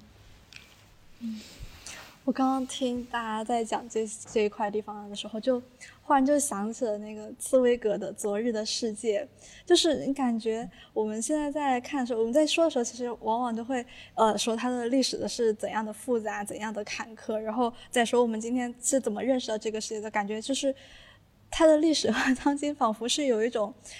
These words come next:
一个已经是昨天，一个是今天，有这样一种稍微割裂的感觉。但是我们又需要在今天不断地去回望历史，然后来找这个地方曾经是什么样子。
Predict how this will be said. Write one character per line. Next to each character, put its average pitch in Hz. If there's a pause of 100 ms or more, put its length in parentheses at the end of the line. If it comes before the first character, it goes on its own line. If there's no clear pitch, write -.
(100)
一 240
个 285
已 214
经 220
是 254
昨 202
天， 220
一 208
个 226
是 214
今 214
天， 214
有 208
这 233
样 220
一 226
种 160
稍 220
微 214
割 220
裂 220
的 220
感 214
觉。 - (240)
但 311
是 320
我 254
们 220
又 262 (220)
需 -
要 302
在 269
今 247
天 247
不 220
断 254
地 220
去 254
回 208
望 240
历 254
史， 214
然 214
后 240
来 233
找 -
这 -
个 233
地 233
方 220
曾 208
经 220
是 220
什 214
么 220
样 214
子。 -